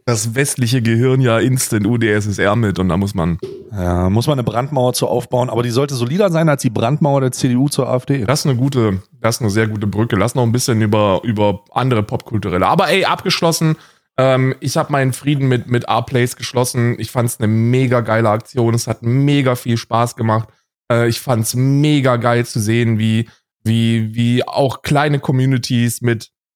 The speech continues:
Speaker 1: keine Ahnung, oder ich hab so, so kleinere Streamende mit so zweihundert Zuschauenden versucht haben, sich da ihren Platz zu erkämpfen und man sieht das und man hilft dann aus, wenn die angegriffen werden. Das ist mega geil. Das ist eine mega coole Geschichte. Ich glaube, ich glaube, Linke hatten auch noch nie so viel Bündnisse wie, wie auf R-Plays.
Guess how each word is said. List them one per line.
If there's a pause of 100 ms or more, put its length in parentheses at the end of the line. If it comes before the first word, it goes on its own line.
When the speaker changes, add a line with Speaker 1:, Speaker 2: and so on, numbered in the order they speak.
(160)
Speaker 1:
keine
Ahnung,
oder
ich
hab (120)
so,
so
kleinere
Streamende
mit
so
zweihundert
Zuschauenden
versucht
haben,
sich
da
ihren
Platz
zu
erkämpfen
und (340)
man
sieht
das
und
man
hilft
dann
aus,
wenn
die
angegriffen
werden.
Das
ist
mega
geil. (400)
Das
ist
eine
mega
coole
Geschichte.
Ich
glaube,
ich
glaube,
Linke
hatten
auch
noch
nie
so
viel
Bündnisse
wie,
wie
auf
R-Plays.